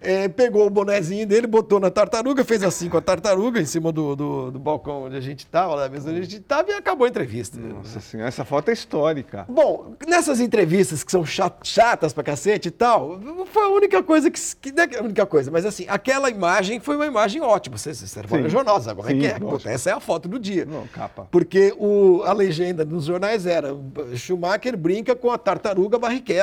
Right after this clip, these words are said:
Speaker 2: Hum.
Speaker 1: eh, que foi presente dos caras do Pânico e tal, não sei o quê. Mas o que que chega pro Rubinho no autódromo?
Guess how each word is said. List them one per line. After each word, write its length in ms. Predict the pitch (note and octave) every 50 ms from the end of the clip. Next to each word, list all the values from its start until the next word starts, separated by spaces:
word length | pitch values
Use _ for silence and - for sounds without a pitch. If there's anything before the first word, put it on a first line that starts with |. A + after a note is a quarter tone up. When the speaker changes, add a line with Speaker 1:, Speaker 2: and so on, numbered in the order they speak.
| G#3 A#3 B3 - -
Speaker 2:
Hum. 440 | F3 G3 G3+ G3 F#3 F3 E3 D#3 D3 D3
Speaker 1:
eh, 200 | F3 F#3 G3+ G3+
que 180 | F#3+ A#3 B3
foi 200 | E3 D#3 F#3+ G#3
presente 460 | G3+ A#3+ C4+ B3+ F3 F#3 G#3 G#3+ F#3+ A3+
dos 140 | A#3 G3+
caras 220 | E3+ G#3+ G3 G3+ G#3+
do 80 | G#3+ -
Pânico 440 | - - F#3 G3 G#3 F#3 D3+ A2+ C3
e 40 |
tal, 160 | B2 - C3 C#3
não 60 | D#3+
sei 120 | - F3
o 20 | F3+
quê. 180 | - A2+ F#2+ G#2 _ _ _ _ _ _ _ _
Mas 140 | - F#3 G#3+
o 40 | A3+
que 140 | A3+ C#4 C4
que 100 | - B3
chega 400 | - - - F#3+ G#3+ A3+ G3+ G3
pro 140 | - - F#3
Rubinho 400 | F3+ E3+ D#3 E3+ F3 E3 D#3 C#3
no 180 | A#2+ A#2+ A#2+ C3+
autódromo? 580 | D3 D#3+ B2+ - C3+ A#2 A2 A2 G#2 F#2+ F#2+ G2